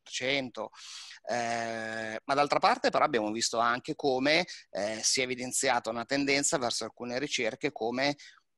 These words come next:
tutti i lavori più del quattrocentonovanta per cento, lavoro subito più del trecentoventicinque per cento, no? Che danno un segnale dell'immediato bisogno di alcune persone di cercare lavoro.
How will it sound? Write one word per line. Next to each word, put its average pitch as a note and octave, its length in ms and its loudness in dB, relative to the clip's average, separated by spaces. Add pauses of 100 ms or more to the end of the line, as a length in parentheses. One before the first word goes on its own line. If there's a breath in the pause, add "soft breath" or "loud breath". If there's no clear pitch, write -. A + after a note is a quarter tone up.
(180)
tutti G#3 440 -2
i F3 80 6
lavori D#3+ 580 4
più C3 160 -6
del C3 120 2
quattrocentonovanta A#2 800 -6
per G2+ 120 -14
cento, B2+ 520 -4
lavoro D3+ 400 4
subito C#3+ 760 -4
più C3 220 -6
del B2 160 -6
trecentoventicinque A2+ 800 -8
per A2+ 140 -12
cento, C#3 340 -2
no? C3 100 -4
Che - 120 -10
danno A#2+ 240 0
un A2 80 -6
segnale B2+ 460 -2
dell'immediato A2 680 -6
bisogno A#2+ 420 -8
di A#2 60 -12
alcune G#2+ 320 -18
persone A2 340 -10
di G#2+ 80 -16
cercare G2 400 -14
lavoro. F2 440 -16